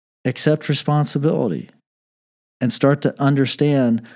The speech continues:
what it is that you can do to change the course of their life for the better. If your home doesn't look the way that you want it to look,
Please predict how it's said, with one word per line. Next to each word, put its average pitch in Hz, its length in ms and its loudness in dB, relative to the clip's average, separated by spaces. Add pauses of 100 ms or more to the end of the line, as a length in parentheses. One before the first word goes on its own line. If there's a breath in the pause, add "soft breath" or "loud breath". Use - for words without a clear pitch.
(160 loud breath)
what 131 200 2
it 135 120 2
is 131 220 2
that 120 100 -2
you 120 160 0
can 113 220 0
do 113 260 2
to 107 180 -10
change 110 500 0
the 98 100 -4
course - 420 -4
of 92 100 -4
their 92 140 0
life 87 260 -2
for 95 140 -6
the 82 80 -2
better. 71 460 -8 (1300 soft breath)
If 117 580 -2 (440 loud breath)
your 117 220 0
home 143 300 0
doesn't 143 260 0
look 175 240 0
the 143 100 0
way 110 160 0
that 104 220 -4
you 104 80 0
want 90 200 -4
it - 100 -10
to 87 100 -8
look, 76 320 -6